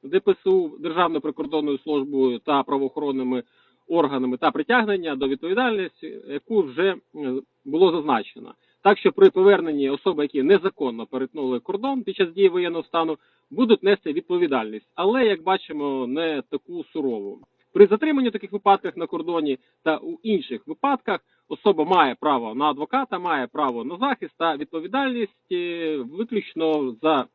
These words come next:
рішенням, відповідно, суду. Що ви думаєте з цього приводу?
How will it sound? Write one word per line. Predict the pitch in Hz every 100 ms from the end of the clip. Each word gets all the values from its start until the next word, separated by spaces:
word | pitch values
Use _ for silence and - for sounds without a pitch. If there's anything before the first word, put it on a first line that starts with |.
| _
рішенням, | 135 185 - 165 156 135 _ _ -
відповідно, | 151 156 165 170 151 127 _
суду. | 151 117 104 - _ _ _ _
Що | - 226
ви | 202
думаєте | 180 170 147 139
з |
цього | 190 185
приводу? | 233 277 254 202 202